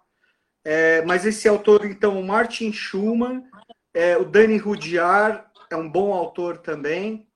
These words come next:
tá? Recomendo. Esse aqui, é que assim, eu, eu prefiro livros mais, é, ocultistas, né? Livros mais herméticos.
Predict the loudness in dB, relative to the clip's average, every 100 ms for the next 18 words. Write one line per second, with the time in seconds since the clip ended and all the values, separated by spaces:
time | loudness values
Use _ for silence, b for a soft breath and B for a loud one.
0 | -20 -20 _ -6 -4 -4 -10 _ _ _
1 | _ -12 -4 -2 -2 -4 -6 -10 -16 _
2 | _ b b -8 -2 -2 -2 -4 -6 -6
3 | -10 -10 -8 -6 -8 -6 -4 -2 -2 -6
4 | -6 -6 -6 -6 -8 -6 -4 -2 -4 -8
5 | -6 -4 0 0 -2 -6 -12 -10 -10 -6
6 | -8 -8 -8 -6 -6 -8 -8 -8 -10 -8
7 | -8 -8 -8 -8 -8 -8 -8 -10 -16 B